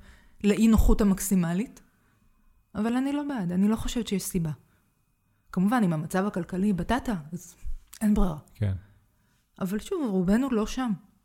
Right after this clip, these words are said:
Speaker 2: מהמם.
Speaker 1: כי, כי באמת, עשירונים תחתונים צריכים ללמוד ל-, להתנהל אחרת עם הכסף. אני לא, אני לא מקלה בזה ראש. וההתנהלות הזאת היא הרבה פעמים תכלול הרבה פחות, אמ,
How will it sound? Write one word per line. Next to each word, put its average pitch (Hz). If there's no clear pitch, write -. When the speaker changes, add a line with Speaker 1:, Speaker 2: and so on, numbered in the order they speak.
Speaker 2:
מהמם. 107
Speaker 1:
כי, 190
כי 208
באמת, 254
עשירונים 214
תחתונים 226
צריכים 214
ללמוד 202
ל-, 202
להתנהל 202
אחרת 190
עם 190
הכסף. 185
אני 185
לא, 196
אני 190
לא 202
מקלה 190
בזה 175
ראש. 175
וההתנהלות 196
הזאת 196
היא 202
הרבה 180
פעמים 190
תכלול 196
הרבה 185
פחות, 202
אמ, 175